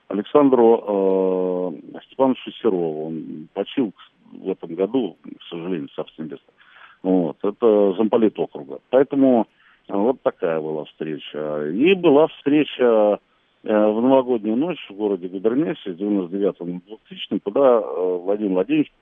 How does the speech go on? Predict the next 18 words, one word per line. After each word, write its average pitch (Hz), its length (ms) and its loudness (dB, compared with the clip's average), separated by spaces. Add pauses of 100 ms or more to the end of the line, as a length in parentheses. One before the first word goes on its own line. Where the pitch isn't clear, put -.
(500)
сначала 104 340 0
прилетел, 117 580 0
но 98 300 2
не 98 180 0 (100)
смог, 101 200 -2 (120)
э, 87 540 -2
летчик, 95 380 -6 (120)
э, 67 220 -10 (540)
значит, 92 320 -6 (500)
не, 123 200 4
не 135 260 6
смогла 143 320 4
авиация 104 400 -2
обеспечить 104 580 -10
посадку, - 580 -4
и 87 120 -4
это 110 220 2
правильно, 90 540 -2